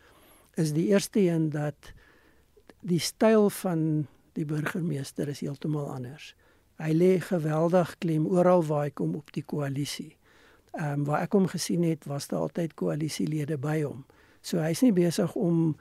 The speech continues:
die idee van hierdie metro as 'n D A projek te dryf op sy eie nie.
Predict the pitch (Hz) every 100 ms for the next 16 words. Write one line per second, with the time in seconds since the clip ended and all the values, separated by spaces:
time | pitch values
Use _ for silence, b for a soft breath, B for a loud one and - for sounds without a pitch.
0 | b b - 160 254 170 151 175 180 185
1 | 165 151 170 165 156 156 160 156 - -
2 | 143 160 175 156 - 151 147 147 - 143
3 | 143 143 - 160 - 151 147 143 131 160